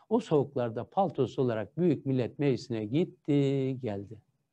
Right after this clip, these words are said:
Mehmet Akif'in buna benzer şahsına has daha birçok meziyetleri vardır. Dürüsttür. Hatta Birinci Dünya Harbi sırasında kardeşinin evinde çayı şekerle içtiklerini görünce,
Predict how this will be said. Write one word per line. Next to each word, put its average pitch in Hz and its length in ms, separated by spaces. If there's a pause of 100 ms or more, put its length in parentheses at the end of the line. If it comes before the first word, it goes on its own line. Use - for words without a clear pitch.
(640)
Mehmet 143 320
Akif'in 175 540
buna 143 240
benzer 123 320
şahsına 135 540
has 120 200
daha 131 320
birçok 165 360
meziyetleri 123 580
vardır. 107 380 (140)
Dürüsttür. 202 640
Hatta 180 680
Birinci 196 360
Dünya 180 260
Harbi 160 280
sırasında 151 580 (280)
kardeşinin 185 680
evinde 160 400
çayı 160 300
şekerle 147 440
içtiklerini 147 560
görünce, 165 520